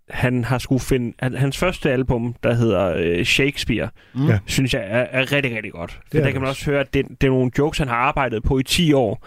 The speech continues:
Speaker 1: Hvor så det, han laver efterfølgende, der kan man mærke, der har han haft halvandet år til at skulle lave samme mængde, eller lave faktisk flere decoy-jokes, og de bliver jo bare ikke lige så gode, som det på det første album. Hvor det første album, der er det virkelig sådan, selv når man har lavet stand-up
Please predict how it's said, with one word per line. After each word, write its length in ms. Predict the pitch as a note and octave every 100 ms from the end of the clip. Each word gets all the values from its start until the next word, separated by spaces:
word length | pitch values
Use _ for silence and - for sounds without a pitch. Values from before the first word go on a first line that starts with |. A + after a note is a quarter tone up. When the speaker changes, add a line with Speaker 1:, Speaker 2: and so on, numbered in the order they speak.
| - - - -
Speaker 1:
Hvor 100 | C3
så 140 | -
det, 120 | C#3+ D#3
han 100 | D3
laver 280 | C#3 D#3
efterfølgende, 640 | C#3 F3 - D3 - A#2 A#2+
der 80 | D#3
kan 120 | D3+
man 80 | C3+
mærke, 200 | C#3 D3+
der 60 | E3
har 80 |
han 80 | D3
haft 320 | C#3 D3+ -
halvandet 460 | - C#3+ C#3 E3+ F3
år 320 | C#3 A#2+ - - _ _ - -
til 140 | D#3
at 100 | C#3
skulle 220 | - C3
lave 240 | B2 C3+ C3+
samme 360 | - D#3 F3+
mængde, 300 | D3+ A#2+ -
eller 280 | G#2 G#2+ A2+
lave 160 | G#2+ A#2
faktisk 240 | B2 A#2+
flere 400 | C#3+ D3+ E3 B2+ - _ C#3
decoy-jokes, 600 | C3 A#2+ - G#2+ - -
og 80 | C3 - -
de 80 | D#3+
bliver 260 | F3 F3+
jo 60 | C3+
bare 160 | -
ikke 100 | A#2+
lige 80 | B2
så 100 | C3
gode, 360 | B2 A#2+ B2 C3 - _ -
som 140 | B2
det 120 | A#2+
på 80 | C3+
det 100 | A#2+
første 300 | - A2+ -
album. 380 | - - - A2+ -
Hvor 160 | - A#2
det 140 | A#2+
første 320 | A#2+ E3 E3 C#3
album, 240 | C3+ B2+
der 80 | C#3
er 40 |
det 100 | C#3
virkelig 200 | D3+ D3+
sådan, 240 | D3 C#3+ C3+ - - - - - - -
selv 220 | - E3
når 80 | C#3+
man 100 | A#2
har 80 |
lavet 160 | A#2+ A#2
stand-up 460 | - D3 D#3 C#3+